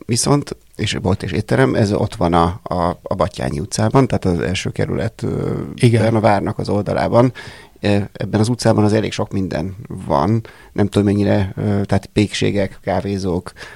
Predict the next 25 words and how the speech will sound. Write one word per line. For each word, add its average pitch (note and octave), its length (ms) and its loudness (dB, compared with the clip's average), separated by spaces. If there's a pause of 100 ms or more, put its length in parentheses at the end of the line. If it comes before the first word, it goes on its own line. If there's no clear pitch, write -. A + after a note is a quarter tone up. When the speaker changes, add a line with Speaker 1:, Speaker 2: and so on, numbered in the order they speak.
(200)
Speaker 1:
cukrászdák, F#2+ 680 -2
stb. G2+ 600 -4 (160)
Ö, A2+ 100 0 (400)
nem G2+ 140 0
tudom, G2+ 180 0
mennyire, G2+ 400 2 (440)
ö, G#2 220 0
érzed F#2+ 320 2
azt, F#2+ 220 -2
hogy, G2+ 240 -2
hogy G2 160 0
ez G2 140 0
egy F#2+ 240 -2 (400)
be-, F#2+ 200 2
bekerültél G2+ 960 0
valami G#2 180 2
vérkeringésbe, A2 680 2
vagy, G2 260 2
vagy, G#2 180 0
vagy, G2 260 -2
vagy G2 160 -6
ezt G#2+ 120 -4
titeket G2 340 -6
nem G2+ 160 -4
érint? F2+ 380 -8